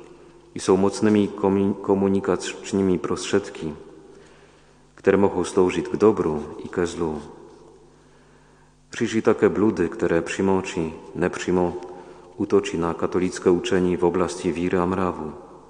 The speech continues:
Jakožto křesťané se nemůžeme považovat za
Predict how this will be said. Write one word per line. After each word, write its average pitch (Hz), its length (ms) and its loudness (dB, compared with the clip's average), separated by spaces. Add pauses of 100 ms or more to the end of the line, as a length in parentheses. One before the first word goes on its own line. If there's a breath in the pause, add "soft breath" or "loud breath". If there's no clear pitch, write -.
(1600 soft breath)
Jakožto 110 360 0
křesťané 104 720 0
se 92 200 -2
nemůžeme 92 500 2
považovat 85 560 0
za 82 340 -2